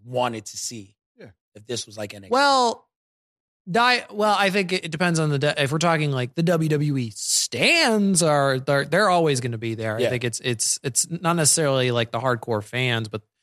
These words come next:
Speaker 3: the fans of
Speaker 1: W W E. That's what I'm
Speaker 3: wrestling,
Speaker 1: saying. Yeah,
Speaker 3: of
Speaker 1: yeah.
Speaker 3: wrestling, like, are now tuning in going,
Speaker 1: Yeah.
Speaker 3: "Okay, now what
Speaker 1: The
Speaker 3: do you
Speaker 1: people who
Speaker 3: got?"
Speaker 1: left after N X T went to shit. The people who are A E W marks even were like, "Oh,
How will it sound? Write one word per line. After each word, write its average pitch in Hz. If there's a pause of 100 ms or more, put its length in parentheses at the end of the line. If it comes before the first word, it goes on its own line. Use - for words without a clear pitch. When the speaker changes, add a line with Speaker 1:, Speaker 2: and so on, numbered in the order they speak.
(240)
Speaker 3:
the 113
fans 117
of 113
Speaker 1:
W 127
W 104
E. 82
That's 78
what -
I'm 113
Speaker 3:
wrestling, 131 (120)
Speaker 1:
saying. -
Yeah, 123
Speaker 3:
of 117
Speaker 1:
yeah. 113
Speaker 3:
wrestling, 117
like, 101
are 110
now 117
tuning 113
in 110
going, 110
Speaker 1:
Yeah. 147
Speaker 3:
"Okay, 131
now 123
what 131
Speaker 1:
The 131
Speaker 3:
do 127
you 123
Speaker 1:
people 143
who 135
Speaker 3:
got?" -
Speaker 1:
left 127 (220)
after 131
N 127
X 123
T 131
went 113
to -
shit. - (640)
The 127
people 127 (320)
who 131
are 117
A 110
E 135
W 185
marks 120 (100)
even 123
were 120
like, 107
"Oh, 107